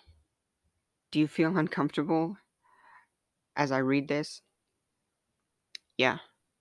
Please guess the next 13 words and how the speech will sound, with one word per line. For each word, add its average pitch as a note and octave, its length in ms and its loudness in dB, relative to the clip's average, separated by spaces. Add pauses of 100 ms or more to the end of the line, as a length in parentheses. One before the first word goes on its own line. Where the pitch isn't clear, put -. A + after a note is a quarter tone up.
(260)
me C3+ 160 2
too. - 280 -2 (1400)
Somehow, F#3 600 4 (100)
I've D#3 180 4
survived E3 580 2
through D3+ 340 -2
it. - 180 -12 (840)
I've D#3+ 200 6
lived F3 320 8
to E3 80 0
tell C#3 200 4
the C3 120 -4
story. - 480 -4